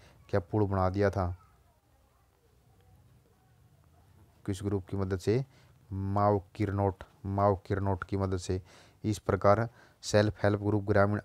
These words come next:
आर्थिक अर्थव्यवस्था को सहयोग करने हेतु अनेक अवसर प्रदान करते हैं। हालांकि उन्हें अधिक प्रभावी बनाने और उनकी क्षमता का पूर्ण उपयोग करने हेतु कुछ कदम उठाए जाने की आवश्यकता है, जैसे कि सेल्फ हेल्प ग्रुप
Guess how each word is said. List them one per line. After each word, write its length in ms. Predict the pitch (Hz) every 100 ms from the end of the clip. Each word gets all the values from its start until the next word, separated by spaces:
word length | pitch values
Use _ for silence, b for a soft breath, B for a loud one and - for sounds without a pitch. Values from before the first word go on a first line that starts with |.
| 101
आर्थिक 380 | 101 95 110
अर्थव्यवस्था 600 | 104 95 95 107 101 -
को 200 | 98 -
सहयोग 380 | 95 - 95 101
करने 260 | - 98 98
हेतु 240 | 95 104
अनेक 220 | 101 101 95
अवसर 220 | 92 98
प्रदान 260 | 95 95 95
करते 320 | 95 92 101
हैं। 200 | 104 107 B B B
हालांकि 420 | 92 95 101 98
उन्हें 180 | 107 101
अधिक 260 | 98 101 -
प्रभावी 400 | - 92 95 98
बनाने 400 | 98 95 95 98
और 180 | 101 95
उनकी 260 | 95 95 98
क्षमता 340 | - 98 95
का 80 | 95
पूर्ण 260 | 90 104 98
उपयोग 280 | 101 95 -
करने 240 | 92 98
हेतु 300 | 95 104 101 B B B -
कुछ 260 | 110 - -
कदम 240 | 104 101
उठाए 300 | 98 98 98
जाने 240 | 98 98
की 140 | 95 95
आवश्यकता 380 | 90 98 - 95
है, 180 | 98
जैसे 320 | 92 95 - 98
कि 140 | 101
सेल्फ 440 | 92 98 101 98
हेल्प 160 | 98 95
ग्रुप 260 | 98 101